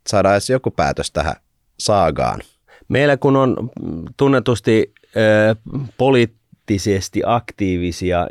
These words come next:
Speaker 2: kuuntelijoita, mm, niin kuin koko väriskaalan läpi,
Speaker 1: Hmm.
Speaker 2: niin tota, tässä olisi ehkä sellainen paikka, että jo-, joku, joka haluaa pelastaa oman poliittisen uransa, niin, niin tota,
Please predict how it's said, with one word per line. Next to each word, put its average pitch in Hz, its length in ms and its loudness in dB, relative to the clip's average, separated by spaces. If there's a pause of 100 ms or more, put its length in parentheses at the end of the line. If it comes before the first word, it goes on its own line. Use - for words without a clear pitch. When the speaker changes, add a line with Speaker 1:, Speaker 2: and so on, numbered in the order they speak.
(400)
Speaker 2:
kuuntelijoita, 87 1080 0
mm, 85 60 -12 (800)
niin 95 160 -2
kuin 92 300 -2
koko 101 340 0
väriskaalan 92 680 0
läpi, 104 380 0 (100)
Speaker 1:
Hmm. 76 220 -8 (680)
Speaker 2:
niin 98 220 -2
tota, 95 420 0 (220)
tässä 113 280 0
olisi 107 180 2
ehkä 110 180 -2
sellainen 107 420 2
paikka, 107 440 0
että 92 220 -2
jo-, 101 200 2
joku, 107 420 0 (180)
joka 101 300 -4
haluaa 98 340 2
pelastaa 98 640 0
oman 98 360 0
poliittisen 101 540 0
uransa, 98 500 2
niin, 90 260 -2
niin 90 180 -4
tota, 90 480 -2